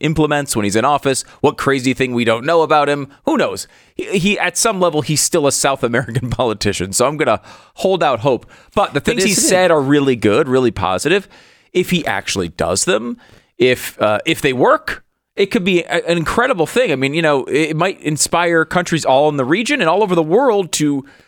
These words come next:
Speaker 1: replicate that process. So there's really high hopes for someone who would come in and actually do this stuff.
Speaker 2: You know what's really interesting is how cautious people are on, on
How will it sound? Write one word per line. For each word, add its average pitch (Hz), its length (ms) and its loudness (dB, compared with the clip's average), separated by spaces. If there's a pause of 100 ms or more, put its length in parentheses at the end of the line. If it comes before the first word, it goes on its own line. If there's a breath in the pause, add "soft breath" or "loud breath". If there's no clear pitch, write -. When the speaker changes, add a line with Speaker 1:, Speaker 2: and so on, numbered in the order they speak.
(200 loud breath)
Speaker 1:
replicate 156 720 0
that 98 280 -2
process. 104 500 -2
So 139 160 2
there's 135 240 -2 (380 soft breath)
really 202 360 2
high 143 240 -2
hopes 143 260 -2
for 110 120 -2
someone 110 280 0
who 113 60 -2
would 110 100 -2
come 127 240 -2
in 107 80 -2
and 92 80 -4
actually 95 280 -2
do 107 160 -2
this - 180 -6
stuff. - 80 -4
Speaker 2:
You 170 60 0
know 196 40 0
what's 208 180 -2
really 180 280 2
interesting 95 640 -4
is 120 340 -2
how 143 260 -4
cautious 185 640 -4
people 113 420 -2
are 85 440 -2 (280)
on, 98 600 -2 (440)
on 120 560 0